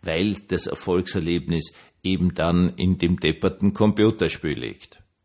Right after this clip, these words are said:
Sind nicht nur die Schüler gefährdet,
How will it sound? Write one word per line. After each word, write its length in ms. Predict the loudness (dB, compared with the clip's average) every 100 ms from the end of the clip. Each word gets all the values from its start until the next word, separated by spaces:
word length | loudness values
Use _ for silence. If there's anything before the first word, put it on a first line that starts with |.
| _ _ -20 -20 -20 -20 -20 -20 -20 -20 _ _ _ _ _ _ _ _ _ _ _
Sind 240 | -6 2 2
nicht 200 | 2 0
nur 100 | 0
die 120 | 0
Schüler 320 | -2 2 2
gefährdet, 600 | 0 -4 -4 -4 -4 -8